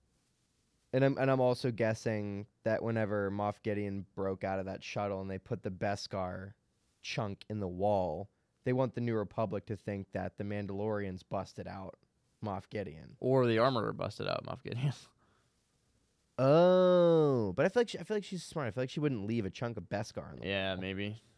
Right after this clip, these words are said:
Speaker 1: I feel like she, I feel like she's too smart. I feel like she wouldn't do that.
Speaker 2: So
Speaker 1: I feel like they
Speaker 2: you
Speaker 1: I feel
Speaker 2: think
Speaker 1: like
Speaker 2: it was
Speaker 1: they
Speaker 2: a plant?
Speaker 1: Yeah, of,
Speaker 2: Yeah.
Speaker 1: of course it was. Yeah, I think that Moff Gideon wants the Mandalorians gone, and he wants to throw the New Republic
Speaker 2: True.
Speaker 1: off.
Speaker 2: Uh, no, 'cause at the start of the episode was him saying, "We need to get rid of them."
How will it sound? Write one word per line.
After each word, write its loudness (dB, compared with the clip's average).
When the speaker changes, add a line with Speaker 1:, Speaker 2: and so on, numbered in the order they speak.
Speaker 1:
I -4
feel 4
like 4
she, -2
I 4
feel 4
like 4
she's -6
too -4
smart. 0
I -2
feel -2
like -2
she -4
wouldn't -4
do -2
that. -8
Speaker 2:
So 6
Speaker 1:
I 2
feel 4
like 6
they 4
Speaker 2:
you 6
Speaker 1:
I 8
feel 4
Speaker 2:
think 8
Speaker 1:
like 8
Speaker 2:
it 8
was 6
Speaker 1:
they 8
Speaker 2:
a 4
plant? 0
Speaker 1:
Yeah, 6
of, -6
Speaker 2:
Yeah. 0
Speaker 1:
of 0
course 4
it -6
was. -2
Yeah, 4
I 0
think 0
that 2
Moff 0
Gideon 2
wants 0
the 0
Mandalorians 0
gone, -2
and -4
he -4
wants -4
to 0
throw 2
the 0
New 2
Republic 0
Speaker 2:
True. 6
Speaker 1:
off. 6
Speaker 2:
Uh, 6
no, 6
'cause -2
at 2
the 6
start 2
of 4
the 6
episode 0
was -4
him 0
saying, -2
"We -4
need -4
to -10
get -6
rid -2
of -6
them." -8